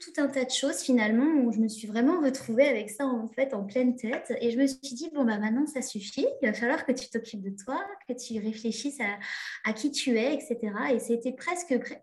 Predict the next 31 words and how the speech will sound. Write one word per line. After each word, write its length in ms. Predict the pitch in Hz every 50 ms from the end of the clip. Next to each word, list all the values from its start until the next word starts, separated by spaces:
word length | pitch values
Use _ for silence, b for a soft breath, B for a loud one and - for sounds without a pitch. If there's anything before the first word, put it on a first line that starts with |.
| _ -
une 100 | 240 233
crise 320 | - - - 330 311 294 302
identitaire, 720 | 254 277 277 269 269 - 262 - - 240 247 269 262 226
en 60 | 208
fait, 220 | 190 208 226 226 -
finalement. 540 | - - 220 208 208 208 208 208 277 311 - -
Enfin, 160 | - 208 202 202
je, 100 | 196 202 - -
je, 160 | - - 208 - B B B B -
j'appelle 280 | - 214 196 214 226 220
ça 140 | 294 - 277
vraiment 260 | 247 233 240 262 254
une, 180 | 240 220 202
ouais, 240 | 220 226 254 311 302
une 200 | 262 233 226 -
quête. 320 | - 262 226 247 233 - 214
Elle 120 | 196 202
est 40 | 196
peut-être 380 | 196 226 - 240 233 233 -
plus 280 | - - 285 277 - -
une 160 | 254 254 247
quête 240 | - 294 302 294 294 -
qu'une 220 | - 277 269 269
crise, 440 | 269 - - 262 254 262 269 240 240
mais 160 | 226 220 220
en 80 | 220 220
tout 140 | - 269 254
cas, 180 | - 285 277
une 160 | 254 240 226
quête 300 | - - 285 277 - -
identitaire, 760 | 277 233 240 247 240 240 - - 202 - 214 208 254 - -